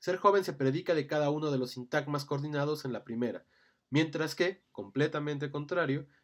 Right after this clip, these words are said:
encontrarse en un, eh, es un predicado simétrico que requiere dos complementos que pueden estar coordinados, como están en siete C, o bien pueden no estarlo. "Mi profesora se encontró con mi amiga en el bar".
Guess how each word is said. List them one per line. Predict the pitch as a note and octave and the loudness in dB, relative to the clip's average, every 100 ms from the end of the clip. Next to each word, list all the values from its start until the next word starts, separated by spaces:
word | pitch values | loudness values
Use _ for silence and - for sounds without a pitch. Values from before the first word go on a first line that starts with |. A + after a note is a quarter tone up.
| - | -4
encontrarse | C3 C3+ B2 E3+ F3+ F3 | -2 0 2 4 4 2
en | D#3 | -2
un, | D#3 C3 | -2 -4
eh, | C3+ C3 | -4 0
es | D3+ E3 | -2 -2
un | D#3+ | -6
predicado | D#3 D3+ D3+ D#3 | -6 -4 -2 -2
simétrico | F#3 F#3 F3 D#3+ C#3+ D#3 - _ _ | -2 0 -2 -2 -2 -4 -4 _ _
que | C3+ | 0
requiere | B2 B2 D#3+ D3+ | 0 2 0 4
dos | D3+ C#3+ | 2 2
complementos | D#3+ C#3+ C#3+ D3+ D3 D#3+ | -4 -2 0 0 -2 -4
que | C3 | -6
pueden | C3 C3+ C3+ | -2 0 0
estar | A#2+ - B2 | -2 -4 -4
coordinados, | C3 B2 C3+ D3+ C3 D3+ - _ _ _ | -4 -4 0 0 0 -2 -8 _ _ _
como | D#3+ D3+ D3+ E3+ _ - | 2 4 2 0 _ -18
están | - - A2+ A#2+ | -16 -10 -6 -6
en | |
siete | A#2+ C#3 D#3 | -4 -4 -4
C, | D#3 F3+ F#3+ _ _ | -2 -2 -2 _ _
o | C#3+ E3 E3 | 0 0 0
bien | C3+ D3 D3+ | 2 2 4
pueden | D3 C#3+ C3 | 2 4 4
no | C3+ | 4
estarlo. | B2+ - G#2 F#2+ F#2+ | 4 0 -8 -8 -12
"Mi | G#2+ | -10
profesora | A#2+ B2 B2 D#3 D#3 | -8 -8 -2 -2 -2
se | D3+ | -4
encontró | C3+ A#2 C3+ C#3 | -6 -4 -4 -4
con | C3 | -4
mi | A#2 | -4
amiga | A2+ C3 A#2+ | -2 -2 -2
en | G2+ | -6
el | F#2+ | -10
bar". | F2+ - | -12 -14